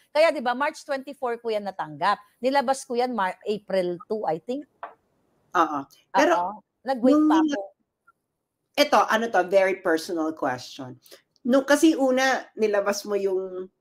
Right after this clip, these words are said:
Speaker 2: yung, yung report, tapos merong nakaano
Speaker 1: Bakit?
Speaker 2: pa,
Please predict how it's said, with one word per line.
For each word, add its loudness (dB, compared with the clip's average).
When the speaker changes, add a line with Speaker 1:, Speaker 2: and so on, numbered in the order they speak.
Speaker 2:
yung, 0
yung 2
report, 0
tapos -6
merong 0
nakaano 2
Speaker 1:
Bakit? -10
Speaker 2:
pa, -2